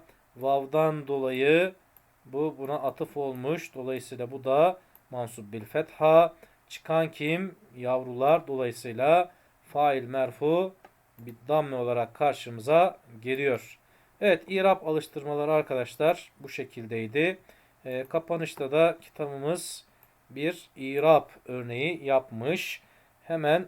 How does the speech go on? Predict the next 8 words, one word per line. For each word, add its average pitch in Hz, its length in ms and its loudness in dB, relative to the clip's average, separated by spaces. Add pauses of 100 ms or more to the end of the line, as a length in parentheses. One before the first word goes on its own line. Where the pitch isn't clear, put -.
onu 151 240 -6
yapacak 143 580 -4
olursak, 139 560 -2 (300)
sabaral 151 600 0
fellahune 139 800 -2
alel 139 400 0
cefafi 131 540 -2
sabran. 147 640 2